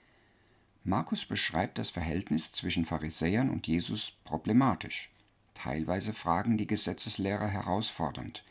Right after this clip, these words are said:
teilweise antwortet Jesus darauf sehr direkt. Für Markus ist klar, bereits in diesen theologischen Streitigkeiten erweist sich Jesus als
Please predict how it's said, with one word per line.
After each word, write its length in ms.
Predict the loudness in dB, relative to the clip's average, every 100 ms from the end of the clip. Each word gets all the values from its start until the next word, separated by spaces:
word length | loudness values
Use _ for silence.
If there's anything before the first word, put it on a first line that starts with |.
| -20 -12
teilweise 520 | 0 2 4 4 4
antwortet 520 | 6 6 6 0 0 0
Jesus 320 | 0 0 -2
darauf 340 | 2 2 2
sehr 400 | -2 2 4 4
direkt. 720 | 2 -2 0 -2 -2 -12 -18 -20 _ _ _ _ _ _ _ _
Für 140 | -6 0
Markus 420 | 0 0 0 -2
ist 200 | -2 2
klar, 360 | 6 6 4 -2 -20 -20 _ _
bereits 420 | -2 0 2 4
in 180 | 4 4
diesen 400 | 4 4 4 2
theologischen 680 | 2 2 2 2 0 2 2
Streitigkeiten 1300 | 0 -4 0 0 0 -4 -6 -6 -6 -4 2 2 2 _ _ _
erweist 600 | -6 0 4 6 6 4
sich 220 | 2 0
Jesus 460 | 2 2 2 -2 -2
als 340 | -2 -2 -4